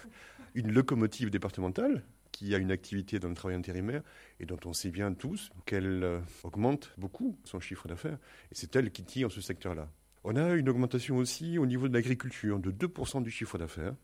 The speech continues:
On a une augmentation du chi-, du chiffre d'affaires aussi pour, euh, l'hôtellerie-restauration, dont le chiffre d'affaires augmente de six pour cent. En revanche,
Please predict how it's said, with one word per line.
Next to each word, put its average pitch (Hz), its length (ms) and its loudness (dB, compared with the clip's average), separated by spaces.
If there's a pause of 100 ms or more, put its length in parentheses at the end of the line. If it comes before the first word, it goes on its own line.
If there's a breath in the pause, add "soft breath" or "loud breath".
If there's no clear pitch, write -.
(1000 loud breath)
On - 140 -2
a 156 60 6
une 156 120 8
augmentation 120 580 2
du 107 100 -2
chi-, 117 220 -2
du 104 160 -10
chiffre 117 320 -6
d'affaires 110 320 2
aussi 123 320 -2
pour, 131 440 -4
euh, 101 120 2 (300 loud breath)
l'hôtellerie-restauration, 117 1200 2 (420 soft breath)
dont 107 240 -2
le 110 80 2
chiffre - 280 -2
d'affaires 104 260 2
augmente 104 340 2
de 95 140 -4
six - 180 -8
pour 95 160 -8
cent. 95 240 -4 (240)
En 127 80 4
revanche, 113 560 2